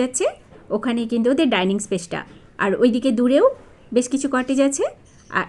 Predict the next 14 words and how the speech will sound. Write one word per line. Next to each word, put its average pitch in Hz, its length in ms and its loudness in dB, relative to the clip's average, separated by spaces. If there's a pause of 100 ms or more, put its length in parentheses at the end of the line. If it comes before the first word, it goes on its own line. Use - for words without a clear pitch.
(120)
এই 247 160 4
পাশেও 247 320 0
কিন্তু 233 160 -2 (100)
বেশ 208 180 -2
কয়েকটা 185 360 -4
আছে। 170 180 -10 (1000)
যতক্ষণে 330 640 2 (100)
ওরা 349 140 4 (120)
থালিগুলো 269 400 4 (120)
রেডি 247 240 8
করছিল 277 320 4 (160)
আমি 285 140 8 (100)
ভাবলাম 247 340 4 (120)
একটুখানি 247 380 2